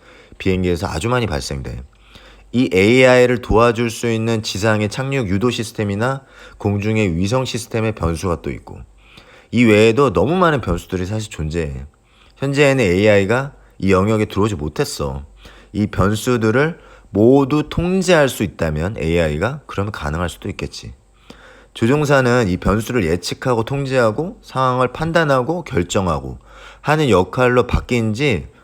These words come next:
아주 오래됐어. 이제 이런 걸 모르는 일반인들이야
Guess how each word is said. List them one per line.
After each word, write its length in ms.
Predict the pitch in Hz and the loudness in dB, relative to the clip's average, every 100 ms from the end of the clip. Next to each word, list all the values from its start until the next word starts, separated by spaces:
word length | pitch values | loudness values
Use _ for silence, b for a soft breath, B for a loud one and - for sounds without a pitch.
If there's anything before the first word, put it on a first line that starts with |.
| b b | b b
아주 300 | 85 110 113 | 0 2 2
오래됐어. 800 | 85 131 165 139 - 69 69 95 80 _ - b b b b b | 2 2 2 0 -4 -8 -8 -10 -16 _ -20 b b b b b
이제 160 | 90 101 | -2 2
이런 240 | 123 156 | 4 4
걸 100 | 156 | 4
모르는 540 | 101 117 151 147 147 139 | 4 4 4 4 2 2
일반인들이야 920 | 139 143 135 113 101 95 104 87 | 2 2 0 -2 0 0 0 -2